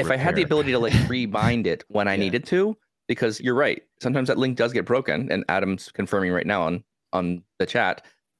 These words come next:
Speaker 1: sometimes the people have broken that link between OneDrive and the, the, the Power B I dot com area.
Speaker 2: Hmm.
Speaker 1: And then, and then what? Like, you have no way of reco-, you have to basically delete and restart, and that just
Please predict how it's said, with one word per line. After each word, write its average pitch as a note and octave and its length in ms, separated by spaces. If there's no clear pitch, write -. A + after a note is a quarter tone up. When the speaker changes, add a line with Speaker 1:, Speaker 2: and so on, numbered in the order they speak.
Speaker 1:
sometimes B2+ 400
the B2+ 60
people A#2+ 240
have A2 80
broken G#2+ 320
that F#2+ 180
link G#2 240
between F#2 360
OneDrive G2 440
and F#2+ 300
the, C#2+ 180
the, E2 280
the G#2 60
Power G#2 180
B G2 100
I - 20
dot E2+ 140
com A#2+ 260
area. E2 380
Speaker 2:
Hmm. E2 120
Speaker 1:
And G2+ 100
then, G#2+ 220
and G2+ 120
then A#2 140
what? - 220
Like, G2 320
you A2+ 160
have A#2+ 100
no A#2+ 120
way A#2 160
of G#2+ 80
reco-, G#2+ 280
you A#2+ 60
have A#2 80
to A2+ 60
basically A#2+ 340
delete G2+ 260
and G#2 80
restart, G2+ 460
and F2+ 140
that E2+ 140
just - 200